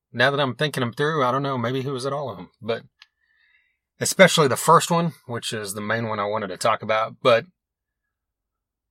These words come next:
so I was gonna kinda use this episode to just maybe focus on,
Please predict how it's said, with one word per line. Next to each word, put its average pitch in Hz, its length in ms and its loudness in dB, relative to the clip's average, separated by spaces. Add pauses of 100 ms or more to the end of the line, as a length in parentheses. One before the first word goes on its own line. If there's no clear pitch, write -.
(500)
so - 180 8
I 143 80 12
was 147 180 6
gonna 135 440 4 (140)
kinda 143 200 4
use 123 220 -2
this 131 200 2
episode 131 440 2
to 123 60 0
just 123 280 -4
maybe 131 220 2
focus 127 500 0
on, 110 380 0